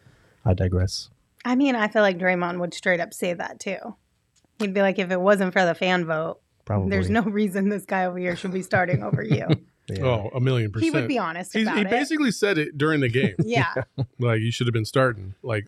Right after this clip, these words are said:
Speaker 3: well, if
Speaker 1: Mm.
Speaker 3: there's one player out here that shouldn't be starting, who would it be there, Draymond?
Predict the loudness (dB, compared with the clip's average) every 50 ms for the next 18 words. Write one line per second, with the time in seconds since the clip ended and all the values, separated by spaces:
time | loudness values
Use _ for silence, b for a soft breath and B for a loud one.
0 | _ _ -2 0 0 0 -2 -4 -8 _ B B B B B B B -2 -2 0
1 | 0 -2 -2 0 0 0 -2 0 0 0 0 0 0 0 0 0 0 0 0 0
2 | -2 -2 -2 -2 -2 -2 -2 -2 -2 -2 0 0 0 0 2 2 2 2 2 2
3 | 2 2 0 0 0 0 0 0 0 0 0 0 0 0 0 0 2 2 2 2
4 | 2 2 0 0